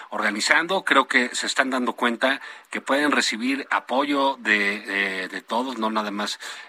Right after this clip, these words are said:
eh, reclamos y, y, y, y groserías. Y este asunto de la reforma electoral, eh, pues es, va, va a ser importante. Fíjate,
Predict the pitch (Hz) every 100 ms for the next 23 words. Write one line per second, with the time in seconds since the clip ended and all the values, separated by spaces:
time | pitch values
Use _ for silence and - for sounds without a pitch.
0 | - 101 95 95 87 87 82 87 95 -
1 | - 107 104 113 110 110 107 - - -
2 | 90 90 87 101 - - 98 95 107 -
3 | 120 - 147 151 196 233 226 196 240 277
4 | - 262 240 254 220 202 180 147 139 135
5 | 165 175 170 185 156 151 - - - -
6 | - - - - 135 131 127 131 123 147
7 | - 180 165 - - 156 151 180 190 214
8 | 214 156 - 110 - 120 107 98 - 151
9 | 101